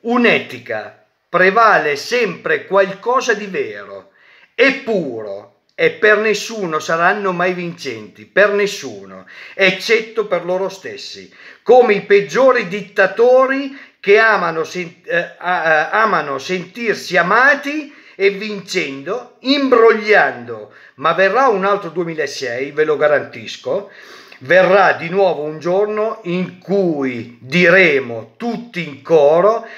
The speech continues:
"Siamo orgogliosi di non essere come voi". Allora, intanto scusate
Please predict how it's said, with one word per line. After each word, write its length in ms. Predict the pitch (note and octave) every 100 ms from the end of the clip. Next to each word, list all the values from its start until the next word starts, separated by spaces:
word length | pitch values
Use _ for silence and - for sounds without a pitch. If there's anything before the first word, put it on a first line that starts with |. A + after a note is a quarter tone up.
| -
"Siamo 800 | - - G3+ F#3+ C3+ A#2 A2+ - -
orgogliosi 1160 | A#3 G#3+ E3+ G3+ F#3+ D3 B2+ B2+ - F3+ C3
di 180 | C3 F3+
non 220 | G#3 A#3
essere 760 | D#3 B2+ - C#3 D3 F3+ F3+ _
come 380 | - F#3 E3+ D#3+
voi". 460 | A#2 F2+ E2+ F2 _ _ _ _ _ _ - - - _ - - - _ _ _ _ _
Allora, 420 | C#3+ B2+ - - - - - _ _ _ _ - _ _ _ _ _ - - - _
intanto 640 | - A#2 D3+ C#3+ C3 C3 A#2
scusate 600 | - A#2 D3+ D3+ A2